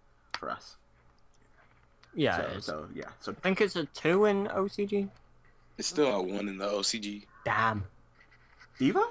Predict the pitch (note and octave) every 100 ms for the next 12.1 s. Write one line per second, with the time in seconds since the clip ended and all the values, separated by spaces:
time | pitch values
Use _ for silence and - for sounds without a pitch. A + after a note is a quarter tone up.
0 | - F3+ D#3+ B2 D#3 D3 D#3+ D#3+ D3 -
1 | - _ B2+ G#2 G2 G2+ A2+ C3+ D#3 -
2 | F#3+ D#4+ A2+ G4 G#4+ G#3 - - F#2+ F#2
3 | F2 E2 D#2+ - - - - - - -
4 | C3+ A#2+ F#2 G#2+ C3+ F2 E2 D#2+ - -
5 | - - - A#2+ C3 G#3 F3+ C#3 C#3 A2+
6 | - C#3 C#3 A#2+ A2 - - C3+ - G2
7 | - G2+ B2+ F#2+ E2 F2 F#2+ F#2+ F#2 F#2
8 | - D#2+ F#2+ F2+ - - - - F2+ F#2
9 | F2 F2+ - G2+ - G2+ G#2 F#2 G2 -
10 | F2 - F#2+ G2 G2 G#2 G2 F#2+ A#2+ B2+
11 | G#2+ - G2+ G#2 F2 - C3+ - E2+ -
12 | F2+